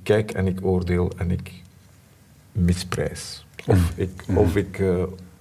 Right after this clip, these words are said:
Speaker 1: of ik vind, wij zijn beter dan dat, wij gaan, wij gaan daar, daar en daar en daar mee lachen.
Speaker 2: Meewarig kijken.
Speaker 1: Ja, wij kijken neer op.
Speaker 2: Mm.
Speaker 1: Ehm, wij kijken daarop neer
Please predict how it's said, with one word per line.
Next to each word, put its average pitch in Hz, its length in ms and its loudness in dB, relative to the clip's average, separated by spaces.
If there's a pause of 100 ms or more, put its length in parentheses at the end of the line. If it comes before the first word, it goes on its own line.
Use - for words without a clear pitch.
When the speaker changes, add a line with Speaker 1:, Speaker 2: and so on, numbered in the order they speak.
(680)
Speaker 1:
of 101 160 2
ik 104 140 0
vind, - 260 -2
wij 113 200 6
zijn 104 200 4
beter 101 280 4
dan 92 160 4
dat, 92 220 2
wij 92 320 2
gaan, 92 280 -2
wij 101 120 2
gaan 101 160 0
daar, 95 180 2 (120)
daar 98 220 0
en 92 100 0
daar 92 200 0
en 90 100 -2
daar 87 220 -2
mee 85 100 -6
lachen. 85 200 -6
Speaker 2:
Meewarig 87 640 0
kijken. 85 460 -8
Speaker 1:
Ja, 185 280 4 (180)
wij - 140 -4
kijken 127 360 4
neer 120 280 6
op. - 240 -4 (500)
Speaker 2:
Mm. 87 260 -2 (460)
Speaker 1:
Ehm, 98 460 4
wij 98 200 0 (120)
kijken 123 340 4
daarop 104 340 4
neer 139 480 6